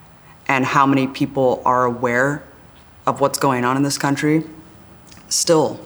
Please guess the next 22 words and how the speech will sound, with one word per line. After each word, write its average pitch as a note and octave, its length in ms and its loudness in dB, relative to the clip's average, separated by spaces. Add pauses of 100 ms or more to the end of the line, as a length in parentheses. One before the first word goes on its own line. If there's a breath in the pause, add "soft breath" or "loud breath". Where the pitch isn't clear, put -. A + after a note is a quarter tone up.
(100)
the B2 80 -8
Biden C3+ 260 0
administration B2 680 -4
gives B2+ 260 -2
thirty C3+ 280 0
billion C3 320 -2
dollars A#2 360 -4
to - 100 -6
police, - 640 -6 (480 loud breath)
two - 160 0
billion D#3 300 4
dollars C3 280 0
to C#3 80 -8
fight B2+ 280 -6
climate B2 320 -6
change. - 340 -6
This F3+ 180 -2
is G#3+ 160 0
where E3 320 2
we E3 280 4
are C3 320 0
at, - 500 0